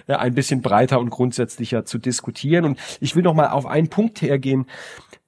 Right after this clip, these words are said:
Herr Nagel, weil es vielleicht auch nicht jedem bewusst ist, wir haben über Zinspolitik gesprochen, also das Senken und Erhöhen von Zinsen.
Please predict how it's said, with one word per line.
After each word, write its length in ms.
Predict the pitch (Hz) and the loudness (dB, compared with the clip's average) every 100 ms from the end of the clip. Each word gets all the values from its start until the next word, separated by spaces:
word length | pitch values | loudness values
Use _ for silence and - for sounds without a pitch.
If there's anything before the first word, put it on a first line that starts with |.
| _ | _
Herr 100 | - | 2
Nagel, 300 | 143 139 143 | 6 6 4
weil 100 | 139 | 4
es 100 | 143 | 2
vielleicht 240 | - 156 135 | 2 0 2
auch 80 | |
nicht 160 | 151 123 | 0 2
jedem 200 | 156 170 | 2 4
bewusst 420 | 143 127 180 - | 2 0 0 -2
ist, 400 | 170 151 - - | -2 -2 -2 -4
wir 140 | 135 123 | 0 2
haben 140 | 160 | 0
über 260 | 170 143 135 | 0 0 0
Zinspolitik 920 | - 180 214 - - 202 196 202 208 | 0 0 0 -2 0 0 0 0 -2
gesprochen, 460 | 190 - 190 160 | -4 -2 -2 0
also 280 | 131 127 127 | -2 -2 -2
das 300 | 120 117 - - _ | -4 -6 -8 -12 _
Senken 480 | 123 147 190 - 160 | 0 4 4 4 2
und 180 | - | 0
Erhöhen 360 | - 120 127 170 | -4 0 2 2
von 200 | - 117 | 0 -4
Zinsen. 680 | - 139 180 190 214 247 | -2 0 0 0 -2 -4